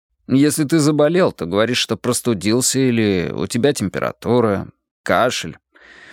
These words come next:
Что-то вроде этого. Ты не говоришь, что у тебя небольшое недомогание.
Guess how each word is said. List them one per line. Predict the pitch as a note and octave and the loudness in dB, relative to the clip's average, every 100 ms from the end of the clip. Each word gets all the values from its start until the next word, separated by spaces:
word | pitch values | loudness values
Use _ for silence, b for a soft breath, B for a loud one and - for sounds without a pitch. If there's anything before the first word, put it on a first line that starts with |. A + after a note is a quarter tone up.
| B | B
Что-то | - - G3 | -10 -4 0
вроде | E3 E3+ C#3+ D3+ | 2 2 4 2
этого. | A#2+ - B1 - - _ _ _ - | 2 -4 -14 -16 -20 _ _ _ -4
Ты | G3+ | -2
не | A3 | 2
говоришь, | A3+ A#3 D#3+ | 2 2 0
что | - A#2 | -2 -4
у | |
тебя | A#2+ D#3 | 0 0
небольшое | D3 B2+ B2+ - C#3 | 2 2 0 0 2
недомогание. | B2 C3 C3 C3 C3 B2 G#2 A1 G#1+ - | 4 2 2 2 0 0 -2 -6 -14 -20